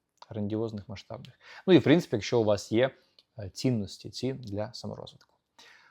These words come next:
Обов'язково перейдіть, якщо зараз у вас є ситуація неприємна, важка, якщо ви зараз переживаєте такий важкий досвід в плані там розлучення, якщо з-, типу, зараз вас це болить, або відправте власному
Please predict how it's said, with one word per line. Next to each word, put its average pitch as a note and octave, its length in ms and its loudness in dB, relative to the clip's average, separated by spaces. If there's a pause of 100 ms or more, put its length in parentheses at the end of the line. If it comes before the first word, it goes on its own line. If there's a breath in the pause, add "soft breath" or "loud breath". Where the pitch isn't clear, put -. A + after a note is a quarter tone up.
(140 soft breath)
Обов'язково D#3 640 6
перейдіть, D#3+ 680 4
якщо C3+ 280 0
зараз C#3+ 420 2
у A#2+ 40 -4
вас C#3 240 4
є B2 60 -2
ситуація B2 840 2
неприємна, A#2 680 0
важка, G#2+ 340 0
якщо B2 200 -2
ви G#2+ 40 -6
зараз A#2 200 -2
переживаєте A#2 680 2
такий A2+ 240 -6
важкий G#2 300 -4
досвід A#2+ 440 -2 (400 soft breath)
в - 40 -20
плані A2 220 0
там G2+ 120 -10
розлучення, A2 480 -2
якщо A#2 320 0 (100)
з-, A#2+ 160 -8
типу, A2+ 240 -6
зараз A2+ 340 2
вас - 260 2
це G#2+ 80 -4
болить, B2 280 0
або A#2+ 160 -2
відправте C#3 480 4
власному C3+ 640 2